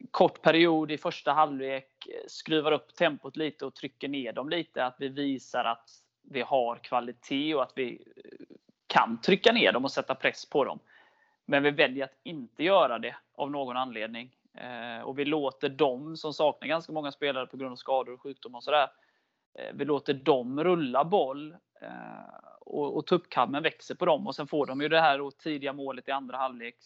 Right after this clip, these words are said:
s-, som är helt välförtjänt enligt mig då. Eh, nej, ja, och sen är det som du säger, vi gör ett ett. Det var ju stor glädje där liksom att tänka att, ja, men det är tjugo minuter kvar, då kan vi vända den här och,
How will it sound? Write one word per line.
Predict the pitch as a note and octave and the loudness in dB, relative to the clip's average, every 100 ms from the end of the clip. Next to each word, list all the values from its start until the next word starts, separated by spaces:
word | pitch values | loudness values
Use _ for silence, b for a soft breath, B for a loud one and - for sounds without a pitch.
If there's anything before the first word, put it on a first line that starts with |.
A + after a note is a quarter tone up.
| _ _ | _ _
s-, | - A2 | -16 -8
som | D3 C3+ | -6 -4
är | C3 | -6
helt | C3 B2 - | -6 -8 -2
välförtjänt | C3 B2 A2+ A2+ A#2 A#2 C#3 | 0 0 -6 -12 -12 -12 -12
enligt | C3 C3 | -10 -10
mig | C#3 A#2 A2+ | -6 -4 -2
då. | E3 E3 _ _ _ _ _ _ _ _ _ _ _ _ _ _ _ _ E3+ | -4 -6 _ _ _ _ _ _ _ _ _ _ _ _ _ _ _ _ 4
Eh, | E3+ E3+ E3+ E3+ E3 E3 D#3+ B B B B B B B - | 4 4 -2 -8 -8 -10 -10 B B B B B B B 0
nej, | G#3+ D#3+ F#3+ - _ _ | 2 2 0 -6 _ _
ja, | E3+ F3 E3 | -4 -2 -2
och | F3 | -4
sen | F3+ F3+ | -6 -6
är | |
det | E3+ | -6
som | D3+ | -6
du | E3 | -10
säger, | D#3+ D3+ C#3 | -2 -2 0
vi | E3 | 0
gör | D3+ D#3 | 4 4
ett | D#3+ _ | 2 _
ett. | D3+ - | -4 -4
Det | - | -8
var | D3 | -6
ju | D3 C#3+ D3 | -6 -6 -12
stor | - D#3+ | -4 -4
glädje | C#3 D#3 C#3 C#3 | 2 2 2 2
där | C#3+ | 2
liksom | C3+ - C#3 | 0 -8 -8
att | C3 | -8
tänka | - C#3 B2+ | -8 -8 -6
att, | B2+ C#3 | -6 -4
ja, | C#3 C#3+ | -6 -6
men | C#3 | -8
det | |
är | D3 | -8
tjugo | - C#3+ C#3 | -4 -4 -4
minuter | C#3 C3 C3 | -4 -4 -6
kvar, | - A#2+ B2 | 0 2 2
då | C3 | 0
kan | C#3+ | -6
vi | C3 B2+ B2+ | -4 -4 -4
vända | - C#3+ C3+ A#2 | -2 0 0 0
den | A#2+ | 2
här | E3 C#3 C3 | 6 6 6
och, | B2+ | -2